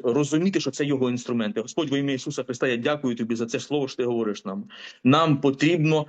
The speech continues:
виконувати твої настанови. Слово Боже, це є інструменти, це є рецепт для нашого успішного служіння і в нашому житті, і в нашій сім'ї, і в нашому служінні, і з нашими рідними близькими, і на рівні району, на рівні города, на рівні країни,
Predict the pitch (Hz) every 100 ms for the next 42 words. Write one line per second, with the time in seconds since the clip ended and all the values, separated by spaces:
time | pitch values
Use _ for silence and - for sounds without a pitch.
0 | - 113 127 147 156 147 143 139 117 127
1 | 143 143 123 117 127 135 113 101 101 -
2 | - - - 160 170 151 131 131 165 156
3 | 147 151 117 127 151 - 143 - 143 139
4 | 120 117 117 131 139 127 131 - 160 151
5 | 139 147 135 139 151 - 143 143 - 156
6 | 147 139 - 127 139 120 101 - - -
7 | 151 170 160 139 120 117 110 101 - -
8 | 139 175 - 170 165 120 98 - _ 120
9 | 147 180 190 170 175 147 110 92 - 110
10 | 143 143 156 151 160 147 143 - 101 95
11 | - - - 127 135 151 175 165 165 139
12 | 104 98 107 135 170 165 151 120 104 98
13 | - - 113 123 160 180 170 175 139 110